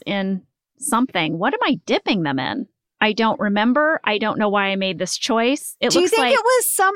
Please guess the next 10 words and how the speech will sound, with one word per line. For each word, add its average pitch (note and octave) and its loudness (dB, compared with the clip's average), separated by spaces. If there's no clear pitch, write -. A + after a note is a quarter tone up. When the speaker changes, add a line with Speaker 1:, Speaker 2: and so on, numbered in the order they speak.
Speaker 2:
actory E4+ 0
method C#4+ 0
choice? D#4 2
Like, A#3+ 0
"Oh, D4 4
I'm C#4 2
pregnant. C4 0
I'm A3 -4
probably B3+ 2
having B3+ 0